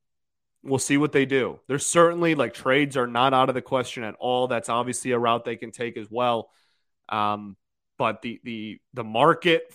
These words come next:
for right-handed outfielders is very thin,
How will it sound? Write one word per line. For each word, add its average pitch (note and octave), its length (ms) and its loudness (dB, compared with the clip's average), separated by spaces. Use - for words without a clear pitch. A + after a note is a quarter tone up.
for C#3 240 0
right-handed D3+ 1120 -2
outfielders A#2 1000 -2
is A#2+ 240 -4
very C#3 360 2
thin, A#2 600 -2